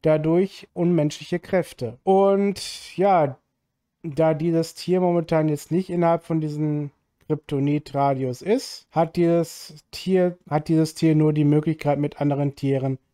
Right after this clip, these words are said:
zu sprechen, so rum. Aber eines Tages, durch einen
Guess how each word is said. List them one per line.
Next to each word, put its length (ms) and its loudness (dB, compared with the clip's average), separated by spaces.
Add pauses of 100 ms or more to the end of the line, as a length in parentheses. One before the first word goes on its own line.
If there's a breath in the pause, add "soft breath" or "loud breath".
(160)
zu 160 -4
sprechen, 520 -4
so 180 -4
rum. 320 -8
Aber 420 0
eines 360 -2
Tages, 640 -2
durch 260 -2
einen 480 -2